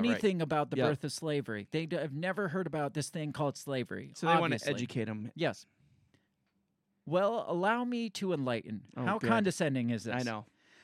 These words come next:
Speaker 1: Pull up a chair because class is in session. All you black folks that shoot off fireworks. Following raids in southern Africa by Europeans from Portugal beginning in sixteen seventeen, two years later they invaded the village of somewhere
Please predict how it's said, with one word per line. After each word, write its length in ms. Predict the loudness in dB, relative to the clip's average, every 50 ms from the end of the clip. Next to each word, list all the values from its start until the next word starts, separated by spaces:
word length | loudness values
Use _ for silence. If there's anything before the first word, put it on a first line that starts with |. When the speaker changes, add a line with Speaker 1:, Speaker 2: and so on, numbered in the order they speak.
| -20 _ _
Speaker 1:
Pull 240 | -2 -2 0 0 0
up 100 | -2 -2
a 40 | -4
chair 320 | -4 -2 -2 -2 -2 -2
because 280 | -4 -6 -8 -8 -10 -10
class 340 | -6 -2 0 0 0 0 -4
is 140 | -8 -8 -6
in 100 | -8 -6
session. 460 | -4 -4 -4 -4 -4 -6 -8 -10 -10 -10 -8
All 200 | -4 -4 -2 -2
you 140 | -2 -2 -4
black 300 | -4 -4 -4 -4 -4 -6
folks 320 | -6 -6 -6 -6 -8 -8
that 180 | -8 -6 -6 -6
shoot 180 | -6 -6 -4 -4
off 120 | -4 -4 -4
fireworks. 380 | -4 -6 -4 -6 -8 -14 -18 _ _ _ _ _ -20 -20 -20 -20 -20 -20 _ _ _
Following 380 | 2 2 4 4 2 0 0 0
raids 320 | 0 2 2 0 0 0
in 100 | -4 -6
southern 300 | -2 0 0 0 0 0
Africa 600 | 0 -2 -2 -4 -4 -4 -2 0 2 2 0 0 0
by 140 | 0 0 0
Europeans 600 | 0 0 0 0 0 -2 -2 -2 -2 -2 -2 -4
from 180 | -6 -8 -8 -8
Portugal 500 | -4 -2 -2 0 0 -2 -4 -2 -2 -2 -2
beginning 380 | -2 -4 -4 -4 -2 -2 -2
in 100 | -4 -4
sixteen 440 | -4 -6 -10 -10 -8 -10 -8 -8 -8 -6
seventeen, 600 | -2 -2 -2 -2 -4 -8 -8 -8 -6 -6 -8 -10 _ _ _ _
two 160 | -10 -8 -8
years 300 | -4 -2 -2 -4 -4 -4
later 280 | -6 -4 -2 -2 0 0
they 160 | 0 0 0
invaded 380 | 0 -2 -2 -4 -4 -4 -6 -10
the 60 | -8
village 380 | -6 -4 -2 0 0 -2 -2 -6
of 400 | -6 -4 -2 -2 -2 -4 -6 _ _ _ _ _ _ _ _ _ _
somewhere 420 | -6 -4 -4 -2 -2 -4 -4 -6